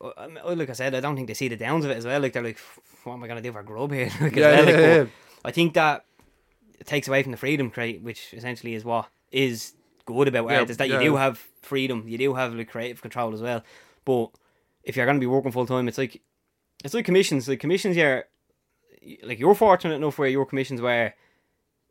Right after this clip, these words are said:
Speaker 1: fairly limit-, limitless, but there's a lot of people, like, where if it's, if you're doing a commission, you're,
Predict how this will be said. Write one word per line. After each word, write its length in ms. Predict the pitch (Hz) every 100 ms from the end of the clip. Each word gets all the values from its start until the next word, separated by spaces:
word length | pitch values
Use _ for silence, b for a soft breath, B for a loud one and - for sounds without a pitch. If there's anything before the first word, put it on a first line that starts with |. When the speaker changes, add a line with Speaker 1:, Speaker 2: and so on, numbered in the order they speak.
| _
Speaker 1:
fairly 300 | - 143 127
limit-, 420 | 131 131 110 -
limitless, 440 | 131 143 123 -
but 280 | - 127 113 - _ _ _
there's 120 | 120
a 40 |
lot 80 | 143
of 60 | 156
people, 200 | 160 143
like, 140 | 135
where 300 | 139 131 127 117
if 140 | 120
it's, 200 | 120 -
if 100 | 120
you're 80 | 120
doing 160 | 131 127
a 40 |
commission, 340 | 123 123 123 117
you're, 400 | 113 107 101